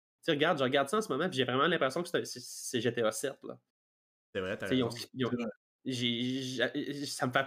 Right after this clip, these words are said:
Speaker 1: peur, <laughs> ça me fait vraiment peur. J'ai pas goût de jouer à G T A qui est fait par quelqu'un d'autre, tu sais.
Speaker 2: Mais, euh, tu sais, euh, je, toi, je sais que t'es pro Ubisoft, là, mais moi, j'ai joué à Watch Dogs, puis j'ai,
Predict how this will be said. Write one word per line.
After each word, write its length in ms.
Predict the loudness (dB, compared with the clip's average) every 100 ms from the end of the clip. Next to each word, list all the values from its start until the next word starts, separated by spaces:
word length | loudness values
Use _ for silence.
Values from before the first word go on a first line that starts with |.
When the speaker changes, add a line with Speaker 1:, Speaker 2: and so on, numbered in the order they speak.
| 2
Speaker 1:
peur, 160 | 2 2 -2
<laughs> 60 |
ça 140 | -2 0
me 60 |
fait 140 | 2 2
vraiment 420 | 2 2 0 -2
peur. 260 | 0 0 0
J'ai 140 | -2
pas 160 | -2 -2
goût 80 |
de 60 | -2
jouer 140 | 0
à 20 | 0
G 120 | 0
T 160 | -2 0
A 200 | -2 -4 -12 -20 _ _ _
qui 120 | 0
est 40 | 2
fait 140 | 2 0
par 120 | 0
quelqu'un 360 | 0 2 0
d'autre, 260 | 0 -4 -6 -14
tu 60 |
sais. 60 | -4
Speaker 2:
Mais, 420 | 0 2 4 2
euh, 20 | 2
tu 60 | 2
sais, 220 | 4 4
euh, 140 | 4
je, 120 | 2
toi, 220 | 0 0 2
je 140 | 2
sais 180 | 2 0
que 60 |
t'es 140 | 0 -2
pro 260 | 0 0
Ubisoft, 500 | 0 0 0 0 0
là, 120 | -2 -2
mais 160 | -2
moi, 180 | -2 0
j'ai 180 | 0 -2
joué 160 | 0 0
à 40 |
Watch 240 | 0 -2
Dogs, 240 | -2 -2 -2 -12 -18 _ _
puis 260 | -12 -10 -12 _ _ _ _ _ _ -10
j'ai, 360 | -6 0 -2